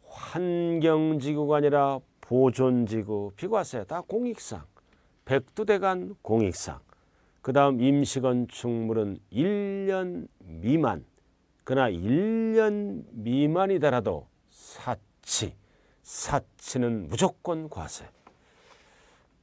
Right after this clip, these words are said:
제외. 그래서 그 다음 비상재해 구조용 선박, 무료 도선용 선박 다 공익상 사용하니까 비과세. 자, 중요한 거는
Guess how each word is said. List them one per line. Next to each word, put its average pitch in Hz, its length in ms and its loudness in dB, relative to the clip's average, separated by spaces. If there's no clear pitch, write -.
제외. 90 500 -2
그래서 76 400 -10
그 180 80 -6
다음 175 280 2
비상재해 139 1080 2
구조용 117 600 0
선박, 107 560 -4
무료 175 500 0
도선용 175 640 -6
선박 107 500 -4
다 107 160 -8
공익상 175 680 0
사용하니까 156 760 -6
비과세. 90 540 -8
자, 117 160 0
중요한 151 580 2
거는 156 300 2